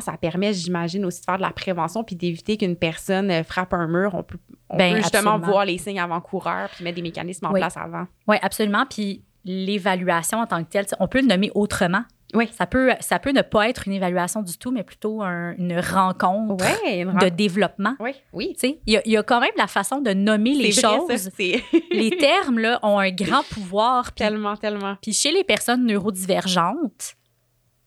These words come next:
Speaker 2: en tout cas, de ce que je remarque, de ce que je lis, de ce que je constate,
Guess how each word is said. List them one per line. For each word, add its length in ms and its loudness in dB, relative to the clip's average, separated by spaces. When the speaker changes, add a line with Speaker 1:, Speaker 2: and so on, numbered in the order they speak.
Speaker 2:
en 120 4
tout 80 -6
cas, 220 4
de 500 -2
ce 100 0
que 120 2
je 160 2
remarque, 680 0
de 100 0
ce 100 -6
que 140 0
je 140 -2
lis, 320 -4
de 100 2
ce 120 -4
que 140 0
je 100 -2
constate, 680 0